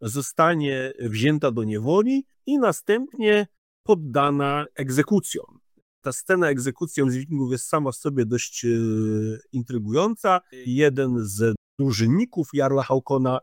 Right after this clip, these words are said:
Torkel Glinianka, po kolei, e, ścina toporem głowy Jomsvikingów, przy okazji pytając ich, e, czy w ogóle boją się śmierci,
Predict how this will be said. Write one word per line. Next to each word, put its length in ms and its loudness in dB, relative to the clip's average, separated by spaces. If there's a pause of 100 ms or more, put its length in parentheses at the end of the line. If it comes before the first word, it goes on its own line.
(160)
Torkel 320 -2
Glinianka, 640 2 (460)
po 120 -2
kolei, 680 2
e, 60 -12 (340)
ścina 440 -2
toporem 500 0
głowy 300 2
Jomsvikingów, 640 -2
przy 160 -4
okazji 320 2
pytając 640 -2
ich, 240 -4
e, 80 -2
czy 300 -4
w 60 -6
ogóle 280 -4
boją 240 -4
się 140 -12
śmierci, 800 0